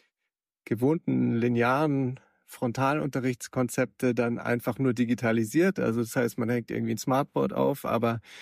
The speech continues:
der Unterricht ist derselbe wie vorher und, ähm, da könnte man eben viel mehr machen mit den Leuten, äh, s-, und eben schauen, nicht, dass der Lerninhalt immer im Mittelpunkt steht, sondern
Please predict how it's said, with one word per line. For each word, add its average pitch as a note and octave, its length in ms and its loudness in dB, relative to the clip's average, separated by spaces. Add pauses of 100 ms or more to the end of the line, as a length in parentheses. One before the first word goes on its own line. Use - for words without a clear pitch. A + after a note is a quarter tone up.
(340)
der B2 120 0
Unterricht C3 460 0
ist - 140 -6
derselbe B2+ 600 2 (880)
wie A#2 120 0
vorher A#2+ 580 0
und, A2+ 500 2
ähm, A2+ 540 2 (460)
da A2 260 2
könnte A#2 300 0
man A2 600 0
eben A#2 440 -4
viel A#2+ 760 2 (180)
mehr A2+ 320 2
machen A#2 340 -2
mit A2+ 140 -4
den A2 100 2
Leuten, A#2+ 560 0 (640)
äh, A2+ 260 0
s-, - 220 -8 (140)
und A#2 300 -2
eben A2+ 200 2
schauen, A#2 320 2
nicht, A2 180 0
dass A2+ 120 0
der A#2 120 2
Lerninhalt A2+ 760 2
immer A2+ 480 2
im A2+ 140 0
Mittelpunkt A2+ 420 -2
steht, A2 360 0
sondern G2 500 0